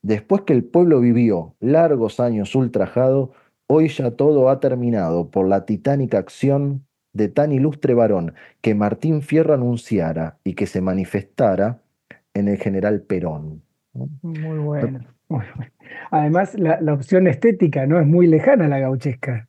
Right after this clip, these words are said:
Speaker 2: Es un, un verso muy grandilocuente y apenas se permite alguna cosita, ¿no? Pero, eh, totalmente, eh, digo, es en lengua culta, ¿no?
Speaker 1: Absoluto.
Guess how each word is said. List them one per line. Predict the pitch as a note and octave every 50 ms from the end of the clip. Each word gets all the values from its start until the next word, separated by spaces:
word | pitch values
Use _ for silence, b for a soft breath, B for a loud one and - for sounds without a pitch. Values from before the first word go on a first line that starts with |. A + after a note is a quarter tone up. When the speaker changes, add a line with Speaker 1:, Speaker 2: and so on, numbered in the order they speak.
| _ -
Speaker 2:
Es | D#3 D3 - -
un, | D#3+ D3+ D3 C#3+ C#3+ G3+ -
un | D#3 D3 C#3+
verso | D3 D#3 D#3 E3 D3+ - D#3+ D3
muy | D3+ D#3+ E3
grandilocuente | E3 E3 D#3 D3+ C#3+ C#3 C3 C3+ C3 B2 E3 E3+ F3+ F#3+ G3+ G3 F3+ A3+ A3+ F#3+ D#3+
y | C#3+ C3+ C3 B2+ B2 B2 B B B B B B B
apenas | - C#3+ C3 B2 - - G3+ G3 F#3 F3 E3+ D#3 -
se | - D#3 C#3
permite | B2+ D3 C#3+ C#3 D#3 D#3+ D3+ - D#3+
alguna | D3+ D3+ D3+ F3+ F3 E3 D3+
cosita, | C#3+ D#3 C#3+ - G3+ F#3 - D#3+ D3
¿no? | C#3+ F3 G#3+
Pero, | G3+ F#3 D3+ D3 C#3+ C#3 B2+ B2+ b b b b b b b b b _ _ -
eh, | D3 C3+ C3 C3 B2 -
totalmente, | - C#3+ B2 D#3 D3+ D3+ D#3+ E3 E3 D#3+ C#3+ D#3 D3+ C#3+ - - D#3+
eh, | C#3+
digo, | D3+ E3+ E3 C#3 E3
es | F3 D3+ B2
en | F3+ F3+
lengua | F3+ F#3 F3+ E3+ D#3 D3+
culta, | D#3+ D3 B2+ A#2 B2 A#2 - _ _ _ _ _ _ _ _ -
¿no? | C3+ C#3+ F3+ - _ _ _ _ -
Speaker 1:
Absoluto. | F#2 F#2 - - F#2 F2+ E2 D#2 C2+ - D2 D#2 D#2